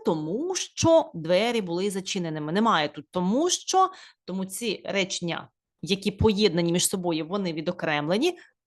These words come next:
ми маємо поставити semicolon. А саме після in. We couldn't get in. Ми не могли увійти. We couldn't get in. Боже, а де ж у мене? Ага, ось цю.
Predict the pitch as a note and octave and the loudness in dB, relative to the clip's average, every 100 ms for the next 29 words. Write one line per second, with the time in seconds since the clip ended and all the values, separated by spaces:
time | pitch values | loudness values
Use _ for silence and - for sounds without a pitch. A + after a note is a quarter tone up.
0 | - F3+ F3+ G3 C#4+ F#4 C4 - E3 E3 | -2 0 2 2 0 0 -2 0 0 0
1 | F#3+ - E4 E4 _ _ - - C4+ C4 | -2 -4 -6 -6 _ _ -8 -8 -6 -4
2 | C#4 C#4 - - C#4+ C#4+ A3 D3+ D#3 - | -2 -4 -8 -4 0 2 2 -2 -6 -12
3 | - _ _ _ _ _ - _ _ _ | -16 _ _ _ _ _ -20 _ _ _
4 | _ _ - F#3+ - - - D3 D3+ B3 | _ _ 2 2 2 0 2 4 4 4
5 | G4 - A#3 B3 - B3+ B3+ - - F#3+ | 2 0 -4 -4 -2 0 0 -4 -2 0
6 | D#3 D3+ - _ F#3 F#3 D#4 E4+ D#4+ G3+ | 0 -4 -8 _ -6 -2 0 2 2 0
7 | G3 G3 D3 D#3+ D3+ - E3+ F3 F3+ F3 | 0 -4 -8 -8 -12 -14 -6 -6 -6 -6
8 | E3 D#3 F#3 - E3 F3 - C#3 C3 - | -6 -4 -4 -4 -6 -6 -6 -10 -10 -16
9 | _ - - _ _ _ _ - _ - | _ -20 -20 _ _ _ _ -20 _ -12
10 | D#3+ - A3+ A#3 D#3+ F3 - - - - | -10 -6 -4 -4 -4 -8 -8 -10 -8 -10
11 | D3 - - - _ _ - - - - | -12 -18 -20 -20 _ _ -20 -20 -20 -20
12 | _ _ _ D#3 F3 D#3+ D#3 G3+ G#3+ G#3 | _ _ _ -2 0 2 0 0 0 2
13 | G3+ G3+ - - C#3 C3+ C#3 C#3+ - - | 2 0 -4 -10 -8 -8 -12 -12 -12 -14
14 | - - C#3+ | -14 -16 -18